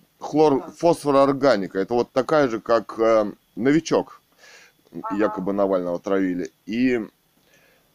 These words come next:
Speaker 1: у меня есть расследование, где мы привели мнение ученых, экспертов, ну, почти дипломная работа, да. Ф С Б этим
Speaker 3: Ага.
Speaker 1: тоже не интересуется. То есть он,
Speaker 2: Американцы его разрабатывали.
Speaker 1: да, американцы его разрабатывали, но он сейчас ослеп. У него, не знаю, уж ан-,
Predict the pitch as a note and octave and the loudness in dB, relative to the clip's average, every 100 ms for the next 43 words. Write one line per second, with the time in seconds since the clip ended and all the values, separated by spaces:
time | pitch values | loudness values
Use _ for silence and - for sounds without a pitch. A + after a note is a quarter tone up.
0 | _ E3 F3 E3 C#3+ C#3 C3+ B2 - - | _ -2 2 4 4 2 0 0 -2 -6
1 | A#2 B2 A#2 A2+ G#2+ F#2 G#2+ A#2 A2+ A#2+ | 0 2 2 -2 -4 -4 -4 -4 -4 -4
2 | B2 B2 A#2 A#2 B2 A2 G#2+ A#2+ - C3 | -2 -2 -2 -2 -2 0 0 -2 -2 -2
3 | A#2+ G#2+ A2 - - A2 F2+ G2+ A2+ A2+ | -2 -4 -8 -10 -4 -4 -4 -8 -2 -2
4 | A2+ A#2+ A#2 G#2+ G2+ G#2 A2+ A#2+ G#2 G#2 | -2 -4 0 0 0 -4 -2 -2 0 0
5 | G#2+ A2+ F#2 F2 D#2+ G2+ G#2 - _ _ | 0 -2 -6 -6 -4 -2 -2 -8 _ _
6 | G#1+ - - G#2 F#2+ G2+ F#2+ F#2+ F#2+ A2 | -20 -20 -8 -6 -4 -6 -6 -8 -12 -14
7 | F#2 F2+ F2 F2 - D2 B1 - - D3 | -12 -14 -12 -16 -16 -18 -18 -12 -2 -2
8 | - D3 G3 E3+ E3 - _ - - A2 | 0 0 0 0 -8 -20 _ -20 -12 2
9 | B2+ G#2+ A#2+ C3 C3+ A2 - G2 G2 G2+ | 4 4 2 0 -2 -4 -4 -6 -6 -4
10 | A#2+ C#3 D2+ A2+ F3+ F3+ - C3+ C3 - | -2 -2 -4 -2 0 -2 -4 -2 -2 -2
11 | A2+ - G#2 F2 F2+ G#2 G#2+ F2+ - E2+ | -2 -2 -8 -8 -6 -2 -2 -2 -10 -16
12 | G2 F#2+ D2+ - _ - - - _ - | -6 -4 -4 -8 _ -20 -20 -20 _ -4
13 | D#3 - A#2+ | -4 0 -2